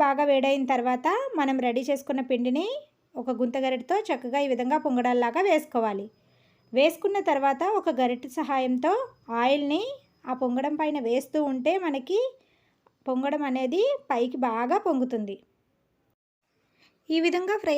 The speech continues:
అయిన తర్వాత రెండో సైడ్ టర్న్ చేసుకొని రెండు వైపులా చక్కగా గోల్డెన్ కలర్ వచ్చిన వరకు ఫ్రై చేసుకొని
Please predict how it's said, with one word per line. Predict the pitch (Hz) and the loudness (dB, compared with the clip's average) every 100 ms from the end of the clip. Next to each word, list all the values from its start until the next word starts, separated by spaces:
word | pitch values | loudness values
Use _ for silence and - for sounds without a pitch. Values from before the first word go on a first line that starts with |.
| 294 | 2
అయిన | 294 294 | 0 0
తర్వాత | 262 233 247 247 359 554 - _ _ | -2 -2 -4 -2 -4 -4 -12 _ _
రెండో | - 254 269 349 | -4 -2 0 0
సైడ్ | 381 339 254 | -2 -2 -2
టర్న్ | 269 262 269 | -4 -2 -2
చేసుకొని | 269 262 254 277 480 605 _ - | -4 -4 -6 -4 -6 -12 _ -2
రెండు | 262 277 | 2 4
వైపులా | 302 302 311 403 554 554 - | 4 2 0 0 -2 -6 -4
చక్కగా | 285 269 262 277 | -4 -2 -2 0
గోల్డెన్ | 247 254 277 269 | 2 2 0 0
కలర్ | 269 254 | 0 0
వచ్చిన | 254 254 247 | -2 0 0
వరకు | 240 262 247 | 0 -2 -2
ఫ్రై | 233 233 | -2 -2
చేసుకొని | 240 - 247 330 | -4 -4 -4 -4